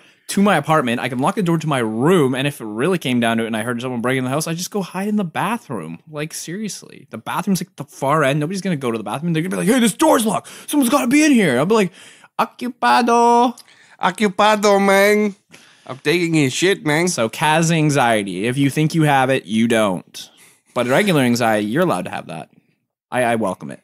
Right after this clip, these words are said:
Speaker 2: Happens to everybody.
Speaker 1: I've been coming up with, like, fancy diseases while you were gone.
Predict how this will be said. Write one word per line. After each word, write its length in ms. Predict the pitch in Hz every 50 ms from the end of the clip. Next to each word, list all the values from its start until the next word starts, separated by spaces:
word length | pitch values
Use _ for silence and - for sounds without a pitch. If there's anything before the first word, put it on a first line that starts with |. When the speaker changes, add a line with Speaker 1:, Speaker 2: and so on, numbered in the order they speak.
| _ _ -
Speaker 2:
Happens 280 | 143 143 127 - - -
to 60 | -
everybody. 320 | 92 90 - 180 85 80 - _ _ _ _ _ _ _ _ _ _ _ _ _ _ _ _ _ _
Speaker 1:
I've 60 | - 147
been 100 | 147 135
coming 200 | 151 139 135 131
up 60 | 113
with, 100 | 110 117
like, 280 | 113 107 98 - - _ _ _ _ _ _ _ _ _ _ _ _
fancy 380 | - - 123 117 113 - 123 113
diseases 440 | 107 107 104 107 104 107 110 110
while 180 | 117 113 113 113
you 100 | 117 117
were 100 | 117 113
gone. 300 | 117 117 120 127 135 135